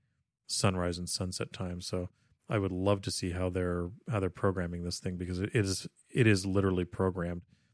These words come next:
You set the, the date, the time, the latitude, and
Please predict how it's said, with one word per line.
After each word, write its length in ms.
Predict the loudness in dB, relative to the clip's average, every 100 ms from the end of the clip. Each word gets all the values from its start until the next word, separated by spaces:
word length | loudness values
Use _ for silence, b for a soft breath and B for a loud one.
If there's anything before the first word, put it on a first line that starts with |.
| _
You 140 | -4 -2
set 300 | 0 0 0
the, 440 | -4 -4 -6 -8 -6
the 180 | -2 0
date, 400 | 2 2 0 -6
the 80 |
time, 640 | -8 -2 0 0 0 -4 -8 _ _ _ _
the 80 | -2
latitude, 720 | 2 2 2 -2 -2 -2 -4 -8 _ _ _ _ -2
and 600 | 0 0 -4 -6 -8